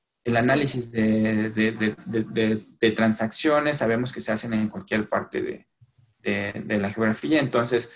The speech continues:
sí se crean librerías para que se puedan, este, manipular, por ejemplo, series de tiempo, específicamente para transacciones, ¿no?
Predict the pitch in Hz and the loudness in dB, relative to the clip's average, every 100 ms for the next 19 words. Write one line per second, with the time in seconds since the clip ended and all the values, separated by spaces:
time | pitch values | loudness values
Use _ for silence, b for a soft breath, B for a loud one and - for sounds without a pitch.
0 | B - 131 151 135 131 123 120 120 117 | B -4 0 2 2 4 2 6 6 6
1 | 123 120 104 104 104 104 107 113 113 113 | 2 0 0 2 0 -6 -4 2 4 4
2 | 107 101 - 110 104 110 107 110 113 113 | 2 0 -6 -2 4 4 4 2 2 0
3 | 107 107 104 117 113 107 104 117 120 120 | 0 0 2 2 2 2 -2 -2 -2 -4
4 | _ _ _ _ _ - 107 120 123 120 | _ _ _ _ _ -2 0 2 2 2
5 | 98 107 107 - 104 - 95 - - - | 0 0 -2 -4 -4 -2 -4 -4 -8 -6
6 | 113 107 123 - - | -4 -4 -8 -10 -12